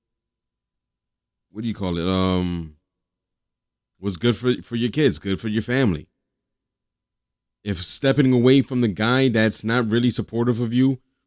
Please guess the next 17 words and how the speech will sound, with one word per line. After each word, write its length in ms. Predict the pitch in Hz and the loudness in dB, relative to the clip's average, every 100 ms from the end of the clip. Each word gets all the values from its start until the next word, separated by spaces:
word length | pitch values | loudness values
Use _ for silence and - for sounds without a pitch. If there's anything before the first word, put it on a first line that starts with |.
| - | -6
or 200 | 104 107 | 0 2
stepping 300 | 104 131 127 | 2 0 2
away 240 | 120 123 | 4 4
from 220 | 123 123 120 | 4 2 -2
the 40 | |
chick 260 | - 131 120 | 0 -2 0
that's 120 | 107 | 0
not 180 | 117 117 | 0 0
really 180 | 120 | 0
supportive 500 | 120 117 - 110 113 | 0 -2 -2 -2 -2
of 60 | 110 | -2
you, 200 | 113 117 92 | -2 -2 -2
if 120 | 78 | -4
that's, 300 | 101 110 - _ _ _ - | -4 -6 -8 _ _ _ -16
if 200 | 78 71 | -16 -6
that's 360 | 98 123 - | -2 0 -2
what 360 | 107 113 120 | -4 0 0